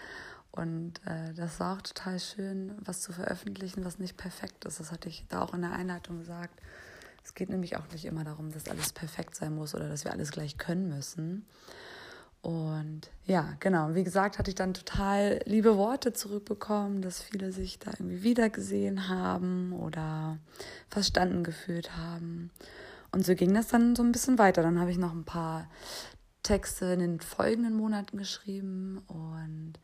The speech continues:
habe total Lust daran gewonnen und möchte das auch unbedingt weitermachen. Und auch vielleicht andere inspirieren, sowas zu machen oder vielleicht zu malen oder was auch immer.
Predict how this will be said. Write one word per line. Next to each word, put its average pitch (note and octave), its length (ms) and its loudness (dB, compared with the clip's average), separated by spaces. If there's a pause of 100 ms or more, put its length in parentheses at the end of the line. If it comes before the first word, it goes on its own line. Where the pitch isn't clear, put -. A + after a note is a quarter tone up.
(320)
habe - 200 -6
total E3+ 440 -4
Lust F3+ 240 -4
daran D3 360 -2
gewonnen D3 400 -6
und D#3 120 -6
möchte D#3 260 -8
das D#3+ 160 -6
auch - 120 -10
unbedingt D3+ 380 -6
weitermachen. D3+ 760 -8 (800)
Und D#3 580 -6
auch E3 260 -4 (160)
vielleicht F#3 340 -4
andere F#3+ 260 0
inspirieren, D#3 800 -4
sowas D#3+ 400 -4
zu - 100 -4
machen D#3 340 -6
oder C#3+ 180 -6
vielleicht - 300 -8
zu - 120 -6
malen D3 420 -4
oder - 220 -8
was - 180 -4
auch - 120 -8
immer. C#3+ 360 -6